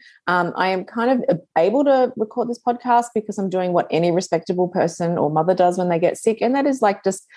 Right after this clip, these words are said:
fill myself with cold and flu tablets, um, cough syrup, and, you know, anything pretty much just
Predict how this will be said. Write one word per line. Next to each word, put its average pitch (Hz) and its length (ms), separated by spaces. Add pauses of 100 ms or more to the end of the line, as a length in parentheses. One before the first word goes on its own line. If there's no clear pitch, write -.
(240)
fill 196 160
myself 180 720
with 156 380 (400)
cold 277 260
and 262 160
flu 220 220
tablets, 180 880 (280)
um, 165 380 (160)
cough 277 300
syrup, 190 560 (120)
and, 165 360
you 220 60
know, 220 160
anything 294 560
pretty 262 160
much - 360
just - 500